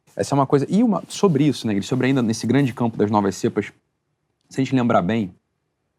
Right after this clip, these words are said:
no iniciozinho, né, quando apareceu a covid dezenove, né, come-, apareceu, começou a encher, né, os hospitais, as pessoas começaram a procurar os hospitais, havia uma recomendação inicial que era, olha, só intuba, né, só procura atendimento depois que você já tiver sintoma respiratório.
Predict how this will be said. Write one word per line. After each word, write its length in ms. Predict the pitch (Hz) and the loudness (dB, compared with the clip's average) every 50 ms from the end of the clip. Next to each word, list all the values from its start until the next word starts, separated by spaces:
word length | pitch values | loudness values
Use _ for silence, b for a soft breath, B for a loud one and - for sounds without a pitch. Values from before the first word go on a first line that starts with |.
| _ - | _ -4
no 80 | - 127 | 0 2
iniciozinho, 720 | 127 131 156 190 180 - 135 117 110 120 123 123 127 127 156 - - | 2 4 4 2 2 2 0 0 0 0 0 -2 -2 -6 -8 -12 -12
né, 160 | - 113 110 107 | -8 -8 -6 -4
quando 140 | - 110 117 | -2 -4 -2
apareceu 540 | 113 - 117 113 107 101 - - 160 160 131 | 0 2 2 2 2 0 -2 0 2 2 2
a 60 | 110 | 2
covid 180 | - 110 117 | 0 0 -2
dezenove, 460 | 110 101 113 101 104 110 117 117 117 104 | -2 -2 0 0 2 2 0 0 -2 -6
né, 100 | 104 101 | -6 -6
come-, 180 | - 98 101 - | -6 -6 -8 -8
apareceu, 460 | - - - 113 101 95 - - 117 - | -10 -8 -4 -2 -2 -2 -2 -2 -4 -2
começou 320 | - 104 101 - - 123 | -2 -4 -6 -4 -4 -6
a 20 | 113 | -4
encher, 380 | 107 - - 123 120 120 - - - - - | -4 -4 0 0 0 0 0 -4 -10 -16 -10
né, 240 | - 107 110 - - - | -8 -8 -8 -8 -10 -8
os 100 | - 98 | -6 -4
hospitais, 360 | 107 104 - - 92 - - | -4 -4 -4 -6 -6 -6 -4
as 20 | - | -2
pessoas 160 | - 113 - | -2 -2 -2
começaram 300 | - 113 104 - 147 151 | -2 -2 0 0 0 0
a 20 | |
procurar 300 | 147 139 120 - 120 110 | 0 -2 -4 -2 -2 -2
os 80 | 107 110 | -2 -2
hospitais, 560 | 110 - - 98 - 113 113 123 127 - - _ _ _ _ _ _ _ _ _ _ | -4 -8 -10 -6 -2 0 0 0 -2 -6 -10 _ _ _ _ _ _ _ _ _ _
havia 160 | - 117 127 156 | -4 -2 0 0
uma 80 | 156 | 2
recomendação 540 | 147 147 - 143 147 143 139 131 - - 139 | 2 2 2 0 0 0 0 0 -2 -2 -2
inicial 340 | 139 135 - - - - 165 | -2 -2 -2 -2 -2 -2 -2
que 160 | 160 - 165 | -2 -2 0
era, 120 | 175 175 | 2 2
olha, 180 | 170 139 - - b b _ _ _ _ _ | 2 0 0 -4 b b _ _ _ _ _
só 220 | - - - 180 | -8 -2 0 0
intuba, 480 | 185 170 151 - - 185 196 180 170 - | 2 0 0 -2 0 0 0 0 0 0
né, 120 | 156 160 - | -2 -2 -2
só 180 | - - 175 | 0 -2 -2
procura 480 | 156 165 151 - 208 220 214 190 - - | 0 0 0 2 2 2 2 2 -2 -4
atendimento 640 | - 135 131 - 151 151 135 135 143 151 165 170 160 | -6 -4 -2 -2 -2 -2 0 0 0 -2 -2 -2 -2
depois 300 | 147 139 - 143 143 - | -4 -2 -2 -2 -2 -2
que 60 | 143 | -2
você 20 | 135 | -2
já 100 | 147 131 | -2 -4
tiver 160 | - 127 127 | -2 -4 -4
sintoma 300 | - 143 127 - 123 123 | -4 -4 -4 -4 -2 -2
respiratório. 600 | 127 123 - - 123 120 113 - - - - - | -2 -2 -2 -2 -2 -2 -2 -2 -4 -8 -8 -8